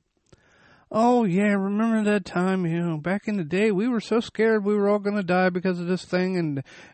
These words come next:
and science took care of us," or are we just gonna laugh our asses off and go, "Oh, my God, look at how much we fucked up"? Or, "Now are we still gonna be suffering repercussions from those people that have lived through this time?"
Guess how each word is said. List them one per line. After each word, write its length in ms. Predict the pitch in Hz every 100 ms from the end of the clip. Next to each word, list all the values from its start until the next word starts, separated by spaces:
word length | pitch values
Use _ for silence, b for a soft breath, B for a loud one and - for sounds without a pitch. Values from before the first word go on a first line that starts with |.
| -
and 160 | 139
science 400 | - 185 233 226
took 160 | - 196
care 220 | - 185
of 100 | 170
us," 160 | 160 - B B B
or 80 | 151
are 40 | 147
we 140 | 190
just 240 | 165 170
gonna 200 | - 143
laugh 380 | 117 143 170 170
our 160 | 120 101
asses 440 | 147 160 - 120
off 180 | 123 117
and 80 | 127
go, 180 | 120 -
"Oh, 220 | 185 202
my 160 | 156
God, 380 | 123 147 180 170
look 260 | 131 185 -
at 120 | 117
how 120 | 143
much 240 | 143 160 -
we 80 |
fucked 320 | 127 139 147 147
up"? 160 | 143
Or, 100 | -
"Now 240 | 135 180 202
are 40 |
we 100 | 202
still 320 | - 220 247
gonna 240 | 233 233 220
be 140 | 220
suffering 480 | - 214 - 202 165
repercussions 760 | 190 - 165 165 180 147 135 B B B B
from 300 | - 156 156
those 240 | 156 170 -
people 300 | 151 143 135
that 120 | 135
have 120 | 131
lived 220 | 135 117
through 160 | - 123
this 220 | 113 113
time?" 320 | - 110 107